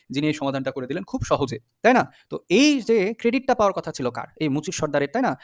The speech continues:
তো এই মুচির সর্দারকে আর ক্রেডিট দিতে চায় না মন্ত্রী, মন্ত্রী নিজেই ক্রেডিট নিতে চায়। আমাদের সমাজ ব্যবস্থা এরকম রয়েছে, আপনার মানে পদ পদবীর উপর ভিত্তি করে আপনি ভালো কিছু করবেন, তারপরও আপনার যদি সুযোগ থাকে, আপনার উপ-, আম, ঊর্ধ্বতন কেউ যদি থাকে, তিনি যদি সুযোগ পান,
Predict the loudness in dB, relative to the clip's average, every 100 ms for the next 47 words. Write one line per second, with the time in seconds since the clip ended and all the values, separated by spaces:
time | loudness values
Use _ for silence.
0 | -8 -4 0 0 -2 -4 -4 -4 -4 -4
1 | -6 -12 -12 -8 -8 -8 -8 -6 -2 0
2 | 0 0 -2 -4 -2 -2 0 -2 -4 -6
3 | -8 -6 -8 -6 -8 -6 -4 -2 -2 -2
4 | -2 -2 -2 -2 -2 -4 -6 -18 -8 -4
5 | 2 2 2 -6 _ -4 -2 -4 0 2
6 | 4 2 2 2 0 0 -2 -4 0 0
7 | 0 -2 -2 -2 -2 -2 0 0 0 0
8 | 0 0 -2 -4 -6 -6 -6 -6 -2 -2
9 | 0 -4 -4 -8 _ -8 -2 -2 -2 -4
10 | -6 -6 -4 -2 -2 -4 -2 0 0 -2
11 | -2 -2 -6 -4 -4 -4 -12 -8 -6 -4
12 | -6 -2 -2 -2 -2